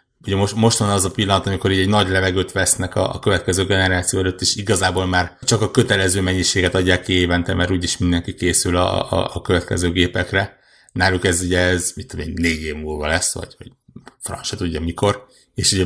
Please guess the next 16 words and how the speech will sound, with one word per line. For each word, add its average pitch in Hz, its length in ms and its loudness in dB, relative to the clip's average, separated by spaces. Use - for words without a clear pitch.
mivel 95 260 0
az 95 100 2
életciklusa - 680 0
eleje 87 320 2
közepén 90 440 0
vannak, 90 300 0
ezért 90 280 2
így, 90 140 -2
így - 240 -8
tolják 82 360 0
ki - 120 0
erősen 85 380 0
a, 87 200 0
a, 92 260 -2
a, 101 320 -10
a - 260 -14